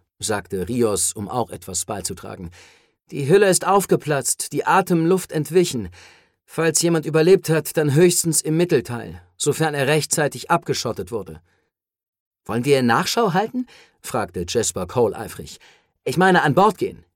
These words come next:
„Ja“, sagte Tolot. „Super, allerdings nicht persönlich. Ich schicke Sonden raus.“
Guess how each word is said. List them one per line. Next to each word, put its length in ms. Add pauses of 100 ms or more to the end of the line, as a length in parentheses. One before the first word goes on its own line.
(280)
„Ja“, 440 (320)
sagte 380
Tolot. 420 (380)
„Super, 580 (400)
allerdings 560
nicht 240
persönlich. 720 (380)
Ich 180
schicke 300
Sonden 400
raus.“ 400